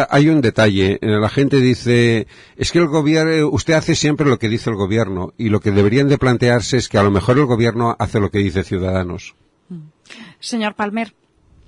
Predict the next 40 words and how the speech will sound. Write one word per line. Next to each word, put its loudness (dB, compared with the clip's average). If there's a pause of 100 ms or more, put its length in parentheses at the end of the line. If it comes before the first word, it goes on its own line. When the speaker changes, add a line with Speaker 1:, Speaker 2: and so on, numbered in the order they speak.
(340)
Speaker 2:
ya -4
sé -8
que -8
se -10
lo -4
hemos -10
preguntado -8
muchas -12
veces, -14
pero -10
ahora -6
que -14
estamos -12
haciendo -10
balance -8
de -10
legislatura -12
se -14
lo -12
tengo -12
que -16
preguntar. -14 (680)
¿Por -6
qué -6
Ciudadanos -6 (460)
pacta -6 (400)
con -8
soe -6
y -10
Més -10
Gandía -8
en -8
lugar -8
de -12
hacerlo -10
con -12
el -12
Partido -12
Popular, -10
cuando, -4